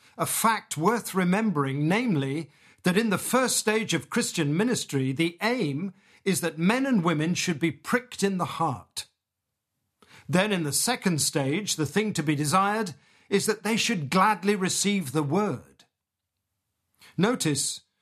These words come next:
what is said in the thirty-seventh verse. "When they heard this, they were pricked in their heart."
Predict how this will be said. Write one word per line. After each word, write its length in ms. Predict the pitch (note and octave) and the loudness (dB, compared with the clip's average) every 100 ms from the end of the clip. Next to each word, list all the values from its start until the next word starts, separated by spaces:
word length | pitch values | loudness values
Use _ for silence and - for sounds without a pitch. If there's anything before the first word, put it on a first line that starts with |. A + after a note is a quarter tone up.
| _ | _
what 200 | F3+ F3 | 0 2
is 120 | F#3+ | 2
said 280 | - F3+ E3 | 2 0 0
in 100 | E3 | 0
the 100 | D#3+ | -2
thirty-seventh 880 | - F3 D3+ E3+ - G#3 F3 D3 - | 0 -2 0 0 0 0 -2 -6 -4
verse. 560 | F#3 F3+ G#2+ - - - _ _ _ _ | -2 0 -4 -8 -12 -14 _ _ _ _
"When 320 | - F#3 B3 B3 | 0 2 2 2
they 200 | A#3+ G3 | 2 0
heard 380 | F#3+ G3+ D#3 | 0 -2 0
this, 280 | D#3+ G3+ - | -2 -2 -4
they 160 | - E3 | -2 0
were 140 | D3+ | 0
pricked 580 | D3 - - C#4 - - | -4 -2 -2 -2 -8 -2
in 140 | F#3+ | -2
their 160 | F3 D#3+ | 0 -2
heart." 560 | - C#3+ B2 G2+ - | -2 -2 -4 -8 -16